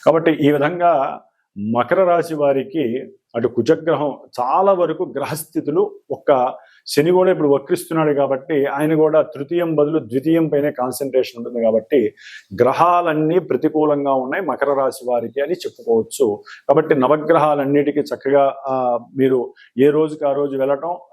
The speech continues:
దీపారాధన చేయటం, ప్రదక్షిణాలు చేయటం, రావటం, లేదా ఒకేసారి ఒక రోజు నవగ్రహాలన్నిటికీ యథాశక్తి జపం చేయించటం, తొమ్మిది మంది బ్రాహ్మణుల చేత వాళ్ళందరికీ ఒక్కొక్క దానం ఇచ్చటం, నమస్కారం చేయటం, లేదా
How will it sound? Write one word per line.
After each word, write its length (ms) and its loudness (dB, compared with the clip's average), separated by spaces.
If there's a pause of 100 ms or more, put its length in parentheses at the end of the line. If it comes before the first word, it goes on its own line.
దీపారాధన 560 2 (100)
చేయటం, 300 -6 (160)
ప్రదక్షిణాలు 500 -2
చేయటం, 260 -4
రావటం, 420 -2 (420)
లేదా 420 4
ఒకేసారి 720 2
ఒక 200 -4
రోజు 420 0
నవగ్రహాలన్నిటికీ 960 -2
యథాశక్తి 520 -2
జపం 320 -6
చేయించటం, 540 -4
తొమ్మిది 220 -2
మంది 200 -4
బ్రాహ్మణుల 580 -2
చేత 220 -2 (360)
వాళ్ళందరికీ 460 2
ఒక్కొక్క 300 0
దానం 300 0
ఇచ్చటం, 360 -6
నమస్కారం 460 0
చేయటం, 380 -10 (400)
లేదా 500 4